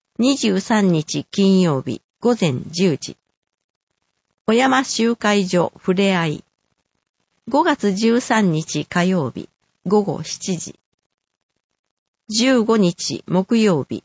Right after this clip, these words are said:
午前十時。二十一日水曜日午後二時。本刈谷市民館。五月十四日水曜日午前十時。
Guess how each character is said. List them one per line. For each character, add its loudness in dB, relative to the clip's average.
午 0
前 -2
十 -2
時。 -14
二 2
十 0
一 -2
日 0
水 -2
曜 0
日 -12
午 2
後 -4
二 0
時。 -16
本 2
刈 2
谷 2
市 0
民 2
館。 -6
五 0
月 0
十 -2
四 -4
日 -4
水 -4
曜 -2
日 -14
午 0
前 -2
十 -4
時。 -16